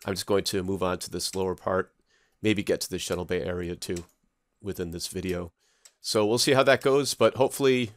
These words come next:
uh, that's really gonna be the only setback, at least, uh, <laughs> for the time being. So the time has come to make these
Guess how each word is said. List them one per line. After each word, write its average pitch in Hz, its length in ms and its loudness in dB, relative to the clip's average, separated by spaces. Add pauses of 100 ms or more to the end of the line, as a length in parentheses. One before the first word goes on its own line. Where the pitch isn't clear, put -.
(140)
uh, 101 260 0
that's 95 220 -2
really 104 160 2
gonna 98 180 0
be 95 140 -2
the 92 160 -4
only 92 280 -4
setback, - 720 -4 (960)
at - 160 -4
least, - 280 -4
uh, 92 180 4
<laughs> - 440 -6
for - 180 -2
the 85 100 -8
time 90 260 -4
being. 87 260 -6 (2500)
So - 200 2
the 113 120 2
time 160 240 4
has 123 100 0
come 123 300 2
to - 160 0
make 107 240 2
these 98 600 0